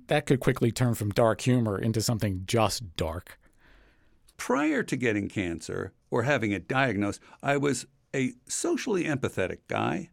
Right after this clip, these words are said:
Speaker 2: sensitive to others' conditions, but at a distance. Uh, going through the process of chemo was progressively challenging for me, but I, I saw the reactions of others, their concern, and my armor started to crack.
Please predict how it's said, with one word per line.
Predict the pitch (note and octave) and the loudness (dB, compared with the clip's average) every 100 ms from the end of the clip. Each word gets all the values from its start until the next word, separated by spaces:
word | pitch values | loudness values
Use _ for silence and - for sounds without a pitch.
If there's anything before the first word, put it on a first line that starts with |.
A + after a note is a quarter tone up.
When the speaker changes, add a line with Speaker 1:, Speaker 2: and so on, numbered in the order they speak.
| _ _ _ _ | _ _ _ _
Speaker 2:
sensitive | - G3 F#3+ G3 F3+ | -2 0 0 0 -2
to | - - | -2 0
others' | D3+ D3+ C#3 | 0 0 -2
conditions, | D3 C3+ C#3 C3+ C3+ B2 | -2 0 0 2 0 2
but | C#3 B2 - _ | 0 -2 -8 _
at | - | -2
a | A#2 | 0
distance. | E2+ B2+ A2+ - - - - _ _ _ _ _ _ - | 0 -2 -2 -6 -12 -16 -20 _ _ _ _ _ _ -4
Uh, | A#2+ A#2+ A#2 - C#3+ | 0 0 -2 -8 -8
going | C3+ D3 F#3+ | 2 4 4
through | A3+ A3 | 2 -2
the | - | 0
process | E3 E3 E3+ F3+ - | 2 2 0 -2 -2
of | A#2 | -4
chemo | - D#3 D3+ C3+ | 0 2 2 2
was | C3 B2 - - - | 2 0 -4 -10 -2
progressively | C3+ A#2 C#3+ D3+ D3 B2 | 0 2 2 2 0 -2
challenging | - A#2 C3 D3+ F3 | 0 2 2 0 0
for | E3+ F#3 | 0 0
me, | G3 G#3+ G3 _ _ _ _ _ _ - _ _ _ - | 0 -2 -6 _ _ _ _ _ _ -20 _ _ _ -4
but | C#3+ C#3 C#3 | 0 0 0
I, | D3+ D3 D3 | -2 -2 -2
I | D#3+ | -2
saw | D3 G#3+ G3 | 0 0 0
the | D#3 | 0
reactions | C3 C#3 E3+ G3+ F3+ | 2 0 0 0 0
of | F3 | 0
others, | F3 F3+ F#3 E3+ | 0 0 -2 -2
their | F3 | -4
concern, | - C3+ - D3+ D3+ D#3+ | 0 0 0 0 2 2
and | D#3+ D3+ | 0 0
my | D3 C#3 | 0 -2
armor | D3 F3 G3+ | -2 0 0
started | F3 F#3 F#3 F3 | -2 -2 -2 -4
to | |
crack. | E3 E3 G3 - - | -4 -4 -4 -6 -12